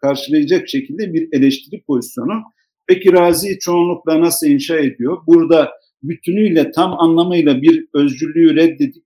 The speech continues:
reddetmediği konusuna odaklanabilir, e, odaklanabiliriz. Fakat şöyle söyleyelim, o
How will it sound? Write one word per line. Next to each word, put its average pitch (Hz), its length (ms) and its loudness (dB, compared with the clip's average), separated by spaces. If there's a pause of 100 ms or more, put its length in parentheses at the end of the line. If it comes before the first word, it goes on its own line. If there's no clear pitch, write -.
reddetmediği 151 960 0 (300)
konusuna 156 720 -2
odaklanabilir, 139 1160 -2 (800)
e, 143 160 0
odaklanabiliriz. 143 1040 -2
Fakat 214 340 -4
şöyle 190 340 0
söyleyelim, 143 680 -2
o 165 380 -2